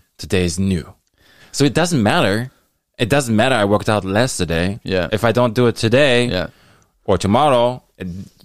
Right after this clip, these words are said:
Speaker 1: yesterday doesn't count anymore.
Speaker 2: Hundred percent.
Speaker 1: It's gone.
Speaker 2: They say dissatisfied people just have lower serotonin levels, so you just need to do more to feel like other people.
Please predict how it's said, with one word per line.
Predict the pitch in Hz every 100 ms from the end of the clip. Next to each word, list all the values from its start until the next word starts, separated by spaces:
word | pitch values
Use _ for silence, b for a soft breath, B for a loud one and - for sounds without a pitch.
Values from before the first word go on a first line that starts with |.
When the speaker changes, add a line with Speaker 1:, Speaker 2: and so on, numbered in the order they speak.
| _ -
Speaker 1:
yesterday | 117 113 107 98 92
doesn't | 90 87
count | 98 101
anymore. | 80 62 - - -
Speaker 2:
Hundred | 98 92
percent. | 98 104 101
Speaker 1:
It's | 107
gone. | - 175 143 - _ _ _ _ _
Speaker 2:
They | 101
say | - 110 101 85 -
dissatisfied | 104 104 98 95 - 90
people | 90 87
just | 95 -
have | 87 95
lower | 90 92
serotonin | - 92 - 98 98 95
levels, | 92 98 -
so | - 95 87 _ B B B B B B B
you | 135
just | 117 107
need | 117
to | 104
do | 92 110 113
more | 107 107
to | 98
feel | 98 - 110
like | 98 95
other | 98 92
people. | 113 120 - -